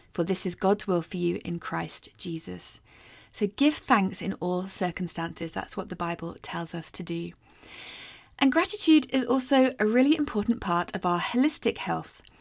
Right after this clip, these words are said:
It's what helps us to be happy, joyful people.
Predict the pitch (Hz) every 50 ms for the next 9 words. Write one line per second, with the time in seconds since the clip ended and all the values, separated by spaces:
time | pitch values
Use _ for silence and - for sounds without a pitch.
0 | - - - - - - - - - 233 220 - - 254 294 - - - 254 214
1 | - - - 202 - - - 196 - 208 202 202 202 202 - - - - - -
2 | - - - 208 - - - 208 202 208 214 214 - - 190 - - 196 190 185
3 | 180 - - 180 180 180 - - - - 190 185 - - 175 175 175 185